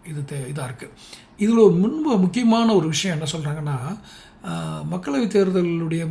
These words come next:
முத-, முதல் சில கட்ட தேர்தல் பிரச்சாரத்தின் போது, அ, பாஜகவினுடைய தேசிய தலைவர் ஜே பி நட்டா வந்து ஒரு நேர்காணல் பண்றாரு ஒரு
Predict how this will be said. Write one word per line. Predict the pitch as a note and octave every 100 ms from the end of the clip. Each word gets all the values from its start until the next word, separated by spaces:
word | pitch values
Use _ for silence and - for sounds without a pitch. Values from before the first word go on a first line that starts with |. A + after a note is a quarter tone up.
| E3
முத-, | G3 -
முதல் | F3+ F#3+ A3+ - -
சில | F#3 F3+
கட்ட | F3 D#3+
தேர்தல் | D3 F#3 F#3
பிரச்சாரத்தின் | D3 D#3+ F3 F3 E3 D#3+
போது, | E3+ C#3+ D#3 G#3+ - - - -
அ, | F#3 E3+
பாஜகவினுடைய | F3 A3+ B3+ A3+ G3+ F3 D#3
தேசிய | F#3+ G3+ G#3
தலைவர் | F3 E3 D#3+
ஜே | C#3+ A3
பி | A3+
நட்டா | E3+ D3+ E3+
வந்து | D3 D3+ C4
ஒரு | G3+
நேர்காணல் | F3 G3+ F#3+ E3 C#3
பண்றாரு | C#3 C3+ B2+ -
ஒரு | D3 C#3 C3+